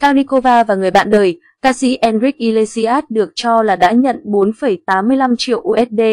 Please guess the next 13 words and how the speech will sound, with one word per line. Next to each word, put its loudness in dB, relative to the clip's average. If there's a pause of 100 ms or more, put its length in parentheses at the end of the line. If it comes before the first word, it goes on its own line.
(220)
từ 0
việc -4
bán 0
ngôi 0
nhà 0
trên -2
đảo 4
Hoàng -2
Hôn, -2 (240)
Miami 0
Beach, -2 (400)
Florida, 2 (240)
Mỹ, 0